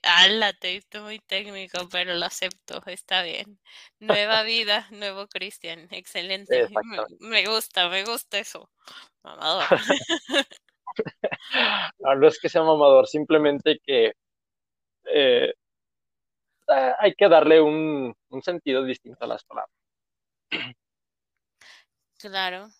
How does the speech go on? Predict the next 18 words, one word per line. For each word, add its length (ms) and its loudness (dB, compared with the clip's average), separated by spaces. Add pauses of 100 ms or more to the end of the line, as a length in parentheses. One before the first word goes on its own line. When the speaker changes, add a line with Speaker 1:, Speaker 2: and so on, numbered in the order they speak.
(360)
Speaker 1:
mira, 440 -6 (720)
es 340 -12
diferente 640 -6
embelezar 640 -6
las 220 -4
palabras, 560 -6
es 120 -10
lo 160 -12
que 100 -14
distingue 440 -12
una 160 -14
persona 500 -8
verba. 420 -8 (840)
Y 80 -14
una 180 -6
persona 480 -4
verba, 380 -4
pues, 580 -16